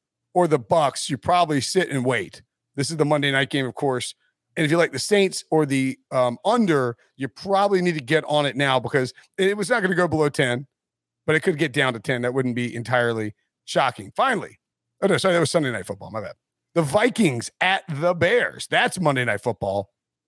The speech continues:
The line's not widely available because the Bears are currently playing, and, you know, that's just how that works. Vikings minus four at the Bears, over under forty-three and a half in the, under the bright lights.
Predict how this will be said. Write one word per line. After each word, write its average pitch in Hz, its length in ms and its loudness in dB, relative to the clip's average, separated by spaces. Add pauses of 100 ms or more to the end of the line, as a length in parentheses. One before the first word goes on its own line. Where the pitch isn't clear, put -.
(160)
The 117 60 -10
line's 123 320 -2
not 113 200 -4 (320)
widely 127 520 -2
available 127 440 0
because 127 240 -2
the 110 80 -4
Bears 117 280 2
are 110 80 -6
currently 104 360 -10
playing, 135 580 0
and, 101 340 -4
you 104 120 -18
know, 92 160 -12 (140)
that's 95 180 -8
just - 100 -10
how 104 140 0
that 98 180 -4
works. 127 420 -2 (320)
Vikings 156 680 2
minus 160 460 -2 (120)
four 170 560 0 (360)
at 180 260 -2
the 160 80 0
Bears, 151 540 0
over 175 340 0
under 151 280 0 (340)
forty-three 156 800 0
and 139 100 -2
a 131 60 2
half 127 320 0
in 117 80 -6
the, 117 220 -4
under 151 180 2
the 131 100 -2
bright 131 380 -2
lights. 120 260 -2